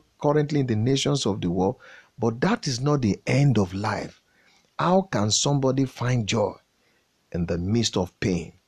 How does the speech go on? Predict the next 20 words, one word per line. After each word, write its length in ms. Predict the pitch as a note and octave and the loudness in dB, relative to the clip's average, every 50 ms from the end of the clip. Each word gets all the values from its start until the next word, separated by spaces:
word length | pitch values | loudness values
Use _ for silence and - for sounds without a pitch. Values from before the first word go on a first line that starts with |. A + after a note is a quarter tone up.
| _ _ _ _ _ _ _ | _ _ _ _ _ _ _
in 120 | - F#2 E2+ | -8 -6 -4
the 80 | F2 | -4
midst 300 | E2 F#2 G#2 A2+ G#2+ - | -2 0 0 0 0 0
of 100 | G2 E2+ | -2 -4
adversity? 720 | F#2 F2 E2 D2+ D#2+ G2+ G#2 G2+ - - F2 F2 - C#2+ | -4 -4 -6 -6 -4 -4 -4 -4 -4 -6 -8 -8 -10 -12
The 140 | - - F#2+ | -8 -6 -2
Bible 280 | E2+ A2+ B2 B2 A2+ A2+ | 0 2 2 2 2 0
says, 240 | G#2 B2 B2+ C3 B2+ - | 0 2 2 0 0 0
"If 180 | G#2+ G#2 - | -4 -4 -2
you 120 | G2 G2+ F#2 | -4 -6 -6
faint 520 | - - - - D3+ D#3+ F3 F#3 F3+ - | -6 -12 -6 0 2 4 4 4 4 2
in 100 | C3+ B2+ | 2 0
the 80 | A#2+ A#2 | 0 0
days 280 | A2 A2+ B2+ B2+ B2 | 0 2 0 2 2
of 120 | A#2 G#2+ A2 | 0 0 0
adversity, 840 | G2+ F#2 D#2+ D#2 D#2 E2+ E2+ F#2 - - F2+ F2 - G2+ G2+ G#2 - _ _ _ - _ _ _ _ _ - | -2 -2 -4 -4 -2 -2 0 0 0 -2 -4 -4 -4 -6 -6 -8 -10 _ _ _ -20 _ _ _ _ _ -10
your 220 | F2+ F#2+ G2 E2+ | -4 -2 -2 0
strength 500 | - - - - - G2+ G2+ G2 F#2+ - | 0 -4 -4 -4 -2 -2 -2 -2 -4 -6
is 100 | F#2+ - | -4 -4
small." 380 | - - - G2+ F#2 F2 - | -2 -2 -2 -2 -4 -4 -6